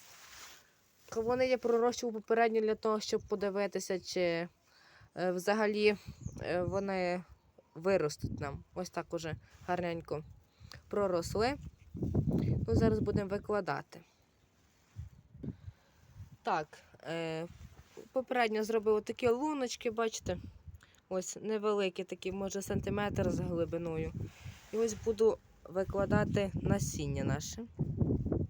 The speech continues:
Ось таке гарненьке. Ось так у кожну луночку. Будемо з вами викладати і висівати. Ось так. Зачепилися. О.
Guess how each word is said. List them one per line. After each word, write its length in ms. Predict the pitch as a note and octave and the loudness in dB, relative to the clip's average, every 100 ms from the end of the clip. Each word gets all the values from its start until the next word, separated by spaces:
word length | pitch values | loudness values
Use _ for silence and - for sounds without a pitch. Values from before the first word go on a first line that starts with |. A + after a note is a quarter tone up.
| - - - - - - D#3 | -6 -6 -4 -4 -6 -12 -14
Ось 60 | - | -12
таке 320 | E3+ - E3 | -10 -6 -4
гарненьке. 580 | D#3 E3+ G#3+ C4 - - - - - - - - - _ - - - - - - - - - - - - | -2 -2 -4 -8 -10 -12 -14 -12 -10 -8 -10 -14 -18 _ -20 -10 -6 -2 -2 -2 -4 -8 -8 -6 -6 -8
Ось 180 | - - | -8 -8
так 300 | - D#3 - | -6 -6 -8
у 20 | - | -10
кожну 340 | - E3+ E3+ D#3+ - - _ - _ _ - | -6 -4 -6 -10 -14 -20 _ -20 _ _ -12
луночку. 760 | F3 E3+ G3+ A3+ B3 - C#4 C#4+ _ _ _ _ _ _ _ _ _ _ _ _ _ _ _ - | -6 -4 -4 -4 -6 -6 -6 -8 _ _ _ _ _ _ _ _ _ _ _ _ _ _ _ -8
Будемо 320 | G3 G#3+ A3+ | -4 0 0
з 40 | F#3+ | 0
вами 300 | G3+ G3+ F#3 | -2 -2 -2
викладати 720 | F3 G#3 G#3+ G3+ F3+ E3+ - | -2 0 2 2 2 0 0
і 60 | F3 | 0
висівати. 720 | G3+ - F#3+ D#3 C#3+ - - - _ _ _ _ - - - - - _ - - _ - | -2 -4 -4 -4 -6 -10 -14 -16 _ _ _ _ -18 -18 -18 -20 -20 _ -20 -20 _ -14
Ось 180 | E3+ - | -14 -12
так. 480 | - D#3 F#3 A#3 - - - - - - - _ _ _ _ _ _ _ _ _ - - | -10 -8 -8 -10 -12 -10 -8 -8 -8 -14 -20 _ _ _ _ _ _ _ _ _ -20 -16
Зачепилися. 720 | - D3 D3+ - F3 G3 - - | -14 -10 -10 -6 -6 -6 -8 -10
О. 160 | D3 | -10